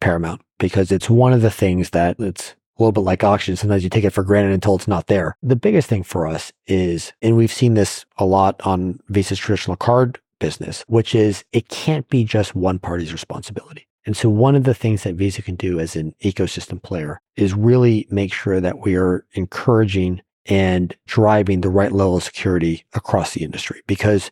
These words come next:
an industry like payments, where you have different levels of cooperation and a payment might start with the bank, it might go to a network, it might end up at another bank, you need security all the way throughout. The degree to which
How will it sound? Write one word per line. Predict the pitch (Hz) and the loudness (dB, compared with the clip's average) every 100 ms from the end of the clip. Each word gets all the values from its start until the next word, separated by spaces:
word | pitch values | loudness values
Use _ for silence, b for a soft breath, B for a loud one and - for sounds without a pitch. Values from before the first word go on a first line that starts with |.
| - | -4
an | 104 | 2
industry | 110 104 - | 4 2 2
like | 104 92 | 2 2
payments, | - 113 107 95 | 2 2 2 0
where | - 92 | 0 2
you | 92 | 2
have | 92 95 - _ | 2 0 -2 _
different | 120 107 101 | -2 0 2
levels | 98 95 | 2 2
of | 95 | -2
cooperation | - 98 - 92 - 98 | 0 0 2 0 0 -4
and | |
a | 90 | -2
payment | - 101 101 | 0 0 0
might | 92 90 - | 0 -2 -4
start | - - 107 101 98 _ _ - | -16 -2 2 2 0 _ _ -2
with | 101 | 0
the | 101 | 0
bank, | 95 95 95 - | -2 0 0 0
it | |
might | 87 90 - | 0 -2 0
go | 95 | 0
to | 95 - | 2 0
a | 95 | 0
network, | 92 - 92 87 | 0 2 0 0
it | 87 | -2
might | 87 85 - | -2 -4 -2
end | 101 92 | 0 0
up | 98 | 0
at | 92 | 0
another | 87 92 87 | 0 0 0
bank, | 82 85 87 - - | 0 -2 -2 -4 0
you | 104 | 2
need | 101 - | 2 2
security | - - 113 104 95 95 - - | -4 0 2 4 2 -2 -8 -4
all | 104 | 0
the | 95 | 2
way | 87 80 | 0 -2
throughout. | - 71 - _ | -4 -8 -8 _
The | 113 | -2
degree | 98 98 123 139 | 0 2 4 4
to | |
which | 123 110 - | 4 2 -2